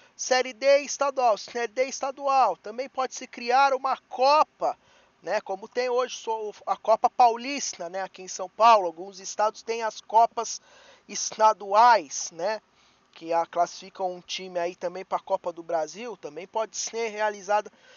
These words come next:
pra esses clubes pequenos. Então eles não vão ficar parados se não quiser,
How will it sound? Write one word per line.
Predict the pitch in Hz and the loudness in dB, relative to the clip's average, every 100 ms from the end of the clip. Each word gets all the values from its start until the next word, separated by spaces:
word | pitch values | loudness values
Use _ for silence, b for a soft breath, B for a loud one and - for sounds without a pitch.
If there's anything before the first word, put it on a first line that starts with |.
| b b - | b b -4
pra | 214 | -2
esses | 208 - - - | -2 -6 -14 -16
clubes | - 233 180 233 | -10 -10 -8 -12
pequenos. | - 254 - 220 220 190 - - | -14 -16 -8 -6 -6 -10 -18 -20
Então | 208 - 269 277 | _ -6 -2 -2
eles | 285 277 | -4 -8
não | 254 302 | -4 -6
vão | - 247 320 | 0 0 0
ficar | - 277 262 247 | -2 -4 0 2
parados | 254 220 214 247 285 277 | 4 6 8 6 2 -8
se | 311 320 | -14 -12
não | 330 | -12
quiser, | - 370 220 233 240 | -8 -8 -4 -2 -2